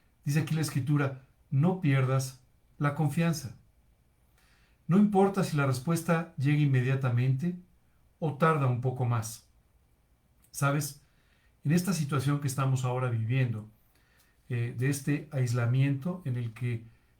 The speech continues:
eh, pues, muchos de nosotros estamos la mayor parte de nuestro tiempo o todo el tiempo en casa, yo he visto como muchas personas en los primeros días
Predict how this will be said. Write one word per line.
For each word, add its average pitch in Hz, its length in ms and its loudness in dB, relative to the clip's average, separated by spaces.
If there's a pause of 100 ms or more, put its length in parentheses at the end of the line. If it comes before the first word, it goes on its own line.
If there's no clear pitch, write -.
eh, 131 220 -10
pues, - 240 -8
muchos 131 360 0
de 127 100 0
nosotros 143 440 -2
estamos 131 380 0
la 120 80 -4
mayor 127 320 -2
parte 131 280 -2
de 117 60 -2
nuestro 113 320 -6
tiempo 151 440 -4
o 131 140 -4
todo 139 200 -2
el 123 120 -4
tiempo 143 520 -4 (280)
en 117 140 -2
casa, 143 460 -2 (840)
yo 175 120 2
he - 20 4
visto 202 260 0
como 151 220 2
muchas 180 320 0
personas 143 540 -2
en 120 60 0
los 117 100 -4
primeros 123 440 -2
días 131 460 -4